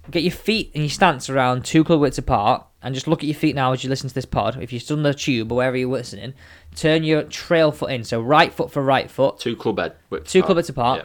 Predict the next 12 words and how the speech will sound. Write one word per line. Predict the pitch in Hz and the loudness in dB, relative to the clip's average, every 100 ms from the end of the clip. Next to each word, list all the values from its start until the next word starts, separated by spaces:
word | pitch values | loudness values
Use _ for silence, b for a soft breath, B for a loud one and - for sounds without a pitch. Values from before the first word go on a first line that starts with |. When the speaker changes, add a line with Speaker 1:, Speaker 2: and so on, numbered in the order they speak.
| - | -10
Speaker 2:
Yeah. | B - | B -4
Speaker 1:
Turn | - 165 | 0 2
your | 160 | 4
right | 151 175 180 - | 6 8 6 2
foot | - 165 | -4 -4
inwards. | 151 147 123 104 | -4 -4 -4 -6
Point | - - 196 | -2 0 2
your | 175 156 | 2 2
right | 170 185 165 | 6 4 4
big | 180 160 | -4 -2
toe | - 156 127 143 | 2 4 4 2
towards | 139 147 143 143 139 127 | -4 -4 2 2 2 -4